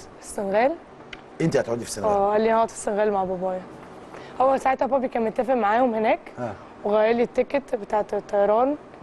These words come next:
Speaker 2: كان ساعتها كانت بطولة أفريقيا
Speaker 1: و-،
Speaker 2: موجودة هناك.
Speaker 1: اه.
Speaker 2: فقعدتي
Speaker 1: ساعتها،
Speaker 2: واتفرجتي
Speaker 1: اه.
Speaker 2: على بطولة أفريقيا. طب قولي لي، اتفرجتي على بطولة أفريقيا بشكل مختلف أكيد، كنت بتتفرجي على نجمات أفريقيا،
Speaker 1: مم.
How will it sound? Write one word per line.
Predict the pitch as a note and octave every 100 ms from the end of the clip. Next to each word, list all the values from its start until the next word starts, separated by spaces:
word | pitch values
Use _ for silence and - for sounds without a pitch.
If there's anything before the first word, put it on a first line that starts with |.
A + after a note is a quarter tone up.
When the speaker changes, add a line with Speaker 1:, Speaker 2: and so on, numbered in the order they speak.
| - -
Speaker 2:
كان | A#2+
ساعتها | D3 D#3
كانت | C3+ A2
بطولة | C#3+ A#2
أفريقيا | - G3+
Speaker 1:
و-، | G#3
Speaker 2:
موجودة | G3+ G3+ G3+
هناك. | G3 -
Speaker 1:
اه. | G#3 G3 G3 F#3+ - -
Speaker 2:
فقعدتي | - A2 B2 G3 D#3
Speaker 1:
ساعتها، |
Speaker 2:
واتفرجتي | B2+ C3+ G3+
Speaker 1:
اه. |
Speaker 2:
على | B2
بطولة | E3 C3+
أفريقيا. | B2 B2+ - - - -
طب | E3
قولي | D3 F#3
لي، | A3+
اتفرجتي | G3 D3 F3
على | C#3
بطولة | F3 D3+
أفريقيا | E3 D#3
بشكل | C3 D3+ C#3
مختلف | A2 - A2 F2+
أكيد، | - C3 A#2+ - - - A2+
كنت | G#2+
بتتفرجي | G2 A#2+ C3
على | G2+ F#2+
نجمات | B2 -
أفريقيا، | - C#3 - E3+ G#3
Speaker 1:
مم. | G3+ G3